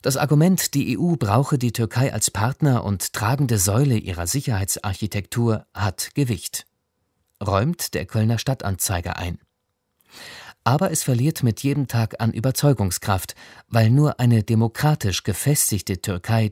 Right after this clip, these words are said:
diese Rolle ausfüllen kann. Unterbricht die E U die Beitrittsverhandlungen, wie manche es jetzt fordern, verliert sie zwar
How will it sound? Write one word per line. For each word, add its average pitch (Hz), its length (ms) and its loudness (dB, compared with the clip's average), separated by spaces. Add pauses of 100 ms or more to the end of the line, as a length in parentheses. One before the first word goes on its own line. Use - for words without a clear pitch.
diese 135 240 0
Rolle 110 360 0
ausfüllen 101 600 -2
kann. 87 280 -6 (920)
Unterbricht 143 720 0
die 98 240 -2
E - 100 -4
U 147 220 0
die 95 200 -4
Beitrittsverhandlungen, 117 1040 2 (360)
wie 87 140 -8
manche 123 340 2
es - 160 -4
jetzt 92 220 -4
fordern, 127 400 2 (380)
verliert 160 360 0
sie 120 140 -2
zwar 104 340 2